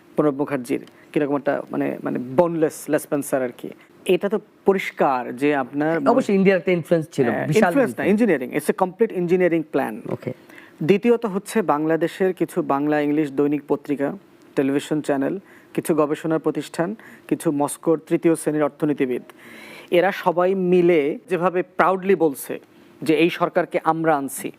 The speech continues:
Speaker 1: এটা আমাদের সরকার এবং আমাদের মতো করে চলবে, এইরকম, এরকম, সেরকম।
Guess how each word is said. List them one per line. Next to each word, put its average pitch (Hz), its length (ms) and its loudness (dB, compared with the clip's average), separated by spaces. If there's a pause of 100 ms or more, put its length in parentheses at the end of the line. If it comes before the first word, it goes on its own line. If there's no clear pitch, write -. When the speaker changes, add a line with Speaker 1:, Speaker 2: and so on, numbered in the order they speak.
(200)
Speaker 1:
এটা 156 180 2
আমাদের 160 240 2
সরকার 131 400 -6 (580)
এবং 147 180 2
আমাদের 170 320 2
মতো 170 200 0
করে 160 160 4
চলবে, 151 380 2
এইরকম, 156 360 2
এরকম, 147 280 -2
সেরকম। - 400 -4